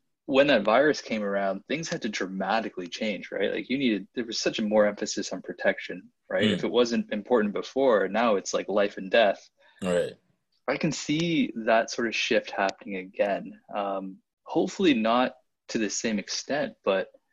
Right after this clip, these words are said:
Speaker 1: yeah, maybe it's not, like, a sexually transmitted thing, but more like a proximity thing. People will have to be careful. Um, I, I can s-, definitely see face masks being a huge part of the North American culture now, whereas before it was sort of, like, an Asian thing, right?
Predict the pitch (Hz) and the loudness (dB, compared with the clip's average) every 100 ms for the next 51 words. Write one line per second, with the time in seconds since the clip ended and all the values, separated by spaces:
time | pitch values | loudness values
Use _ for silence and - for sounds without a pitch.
0 | _ _ _ _ _ 104 131 113 98 113 | _ _ _ _ _ 0 4 4 4 2
1 | 123 120 - 117 104 101 95 - - 101 | 0 0 -2 -2 -2 -4 -6 -8 -6 -6
2 | - 110 104 - 98 95 - 98 95 - | -4 -4 -4 -6 -8 -6 -6 -4 -6 -10
3 | _ 95 95 98 - _ _ _ _ _ | _ -4 -4 -8 -16 _ _ _ _ _
4 | 104 107 110 110 98 - - 98 - - | -8 0 4 4 4 0 -2 -2 -2 -2
5 | 110 110 95 - 95 92 - 107 - 107 | 0 0 -2 -6 -8 -8 -4 -4 0 2
6 | 101 95 98 95 98 - 95 92 - 104 | 2 2 0 2 2 0 -6 -6 2 2
7 | 107 92 92 - _ _ - _ _ _ | 2 -2 -2 -6 _ _ -20 _ _ _
8 | _ - 95 98 95 101 110 123 120 107 | _ -4 0 0 0 0 0 -2 -4 -6
9 | - 135 165 - 120 - 113 120 120 101 | 2 2 2 2 0 4 2 2 2 0
10 | - - - - 107 104 - - 165 170 | -2 -10 -16 -6 -4 -2 -4 -6 -2 0
11 | 127 - - 101 101 101 101 101 98 104 | -2 -6 0 0 0 -4 -2 -2 -2 -4
12 | 95 95 101 - 110 - 98 95 95 98 | -4 -6 -6 -2 -2 -2 -2 -2 0 0
13 | 98 - - 139 110 - 143 123 107 101 | 0 -4 0 4 4 2 0 2 0 -2
14 | 98 107 123 110 95 85 - 104 104 135 | -4 0 0 0 -4 -6 -10 -4 -4 -4